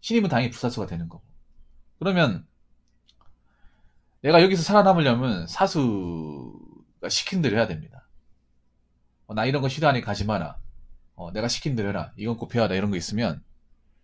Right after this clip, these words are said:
해야 돼요. 그 사람이 법입니다.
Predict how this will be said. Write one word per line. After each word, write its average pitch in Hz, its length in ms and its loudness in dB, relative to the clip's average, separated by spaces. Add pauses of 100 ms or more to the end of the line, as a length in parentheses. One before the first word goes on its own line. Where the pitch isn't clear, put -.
(1700)
해야 151 200 2
돼요. 85 180 -8
그 - 80 -10
사람이 123 300 0
법입니다. 87 520 -10